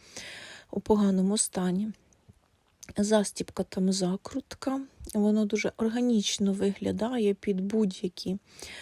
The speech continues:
а, літні, е, і не тільки літні наряди. А воно дуже таке делікатне, гарнесеньке, краще його роздивитися.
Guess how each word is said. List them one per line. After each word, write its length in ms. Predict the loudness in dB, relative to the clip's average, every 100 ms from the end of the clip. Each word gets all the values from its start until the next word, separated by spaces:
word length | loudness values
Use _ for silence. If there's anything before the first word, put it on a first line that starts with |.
| -18 -10
а, 280 | -2 2 4
літні, 560 | 4 0 0 0 2 0 -4 -8 -10 -8
е, 320 | -4 -2 -4 0
і 80 | 2
не 120 | 2
тільки 460 | 0 -4 -4 -6
літні 520 | -4 -4 -6 -4 -2 -2 -6 0
наряди. 920 | 2 4 2 0 0 0 2 0 -2 _ -16 -16 -16 -14 -6
А 80 |
воно 320 | -2 0 0 0
дуже 280 | 0 -4
таке 240 | -4 -4 -4
делікатне, 720 | -2 -2 -2 -4 -6 -2 -2
гарнесеньке, 880 | 0 0 0 -2 -2 -4 -2 -2 -4
краще 440 | -2 -4 -2 0
його 240 | 0 2 4
роздивитися. 1000 | 4 2 -2 -2 -2 -2 -4 -4 -4